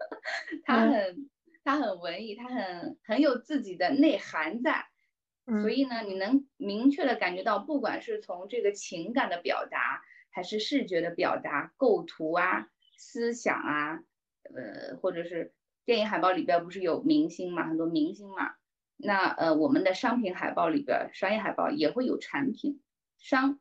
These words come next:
Speaker 1: 商业海报里边的产品一定是放在 C 位的嘛，一定要大，
Speaker 2: 嗯。
Speaker 1: 或者是它要突出。以-，以往的电影海报也是这样子，但是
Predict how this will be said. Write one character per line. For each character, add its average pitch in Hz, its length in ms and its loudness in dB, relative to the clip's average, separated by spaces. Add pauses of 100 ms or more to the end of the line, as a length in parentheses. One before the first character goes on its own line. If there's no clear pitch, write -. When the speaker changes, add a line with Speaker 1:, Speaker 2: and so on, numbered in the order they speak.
(160)
Speaker 1:
商 269 200 2
业 262 60 2
海 220 120 0
报 185 140 0
里 - 100 0
边 - 140 0
的 185 60 0
产 - 280 -2
品 - 140 0
一 160 120 0
定 220 180 -2
是 220 120 0
放 214 240 -2
在 190 240 0
C 214 360 -8
位 214 180 0
的 - 120 0
嘛， - 200 -4 (500)
一 - 140 -6
定 196 80 -4
要 196 160 2
大， 180 560 2
Speaker 2:
嗯。 - 100 -8
Speaker 1:
或 185 100 -6
者 175 160 -4
是 175 320 -6
它 185 280 -2
要 185 160 2
突 - 300 -8
出。 226 340 -6 (540)
以-， 190 280 -8
以 226 120 2
往 302 260 4
的 - 100 2
电 214 180 0
影 196 80 -2
海 - 220 -4
报 - 180 2
也 - 200 0
是 254 180 -4
这 269 80 2
样 - 180 0
子， - 220 -14 (100)
但 247 140 2
是 247 260 2